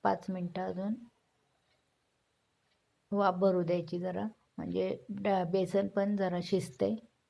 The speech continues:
डाळीचं पीठ शिजते जरा थोडंसं. इकडं तोपर्यंत उडीद पापड भाजून घेतलाय, लिज्जत पापड. त्याच्याबरोबर हे हवंच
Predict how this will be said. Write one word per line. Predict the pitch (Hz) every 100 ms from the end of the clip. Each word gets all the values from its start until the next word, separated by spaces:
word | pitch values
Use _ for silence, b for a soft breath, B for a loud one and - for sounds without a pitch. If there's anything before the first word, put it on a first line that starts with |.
| _ 175
डाळीचं | 190 185 -
पीठ | 180 202 202
शिजते | - 202 - 202 196
जरा | 196 185 214 -
थोडंसं. | 185 160 160 -
इकडं | 208 - 185 190
तोपर्यंत | 185 190 180 180 202 - b b b b _ -
उडीद | 226 190 190
पापड | - 190 185 175
भाजून | 175 160 165
घेतलाय, | 170 165 175 175
लिज्जत | 180 175 160 170 165
पापड. | 175 170 202 220 _ _ _ _ _ _ _ _ _ _ _ _ _ _ _ _ _ _ _ _ _ _ _ _ _ _ _ _ _ _ _ _ _ _ _ _ _ _ -
त्याच्याबरोबर | 170 180 185 190 180 185 190 196 - _ _ -
हे | 180
हवंच | 180 185 175 180 180